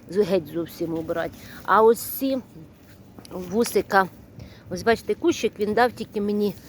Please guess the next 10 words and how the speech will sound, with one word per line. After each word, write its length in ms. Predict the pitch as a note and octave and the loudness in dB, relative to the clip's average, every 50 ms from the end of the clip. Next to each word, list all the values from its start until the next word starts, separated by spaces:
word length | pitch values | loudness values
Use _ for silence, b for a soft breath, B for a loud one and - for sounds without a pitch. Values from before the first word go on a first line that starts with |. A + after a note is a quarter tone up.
| B B B B | B B B B
поки 280 | - G3+ - - G#3+ G3 - | -8 -6 0 2 0 2 2
три 280 | - A#3+ C4 D4 C4+ - - | 2 2 2 2 0 -2 -6
вуса. 540 | F3 F3+ A3 A3 - - - F3+ D3+ D#3 D3+ - B B B B B B B B B - | -8 -8 -8 -6 -6 -4 -2 -2 -2 -2 -6 -10 B B B B B B B B B -2
То 100 | G#3+ A3 | 0 2
дивіться, 540 | G3 A3+ A#3 G3+ G3 F3+ D3 - - G3 | 2 2 2 2 0 -4 -4 -4 -4 0
я 220 | F#3 F#3+ G3+ G3+ F#3+ | 2 2 4 4 2
вже 160 | F3+ F#3+ F#3+ | 2 0 -2
ж 180 | E3+ - - G3 | -2 -2 -4 -4
їх 120 | - - | -6 -8
підготовила. 880 | - A#3 A3 F#3+ A3 A#3+ A#3+ - D#4 D4 C#4 G#3+ G#3 G3 F#3 F#3 F#3 | -6 -4 0 2 2 2 2 2 4 4 4 4 4 4 4 4 4